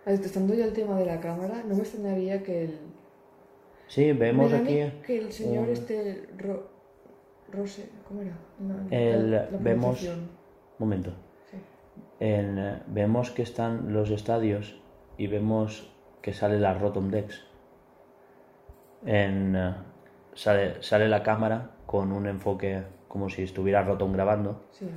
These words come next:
Speaker 2: Y, como podéis ver aquí.
Speaker 1: Sí, parece un dron.
Speaker 2: Exacto, parece un dron que está grabando el combate. Y, ¿por qué no? Si vemos un dron sobrevolando el combate,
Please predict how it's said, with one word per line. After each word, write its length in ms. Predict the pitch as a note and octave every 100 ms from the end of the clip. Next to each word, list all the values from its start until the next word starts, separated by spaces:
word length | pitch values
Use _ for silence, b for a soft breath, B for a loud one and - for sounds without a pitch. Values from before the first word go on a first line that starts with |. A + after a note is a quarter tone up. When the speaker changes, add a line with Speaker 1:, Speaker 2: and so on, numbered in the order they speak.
| E3 B B B - -
Speaker 2:
Y, 560 | B2 A2 G2+ G2 F#2 F#2 F#2 - - - - - -
como 220 | G2 F#2+
podéis 260 | F#2 F#2+ G2
ver 120 | F#2+
aquí. 260 | G2 A2+ B2+ -
Speaker 1:
Sí, 120 | -
parece 280 | A#3 F3 F3+
un 80 | F3+
dron. 420 | E3+ F3 G3 - - -
Speaker 2:
Exacto, 460 | G2+ G2 F#2+ G2
parece 300 | G2 G2+ G2
un 120 | G#2
dron 220 | G#2 G#2+ A2
que 100 | G2+
está 160 | G#2
grabando 340 | F#2+ G2 G2 G2
el 60 |
combate. 420 | F#2+ G#2 A2+ B2 B2+ B B B -
Y, 340 | B2 G#2+ G2 - - - - - - - -
¿por 160 | - F#2
qué 140 | -
no? 220 | F#2+ G#2 D3+
Si 280 | - G2
vemos 380 | F#2 G2+ G#2 G#2
un 180 | A2 G#2+
dron 300 | A2 B2+ G2+
sobrevolando 680 | G2 F#2+ F#2 F#2+ F#2+ F#2+ G#2
el 100 | G2+
combate, 560 | G#2+ G#2+ G#2+ G2+ F#2+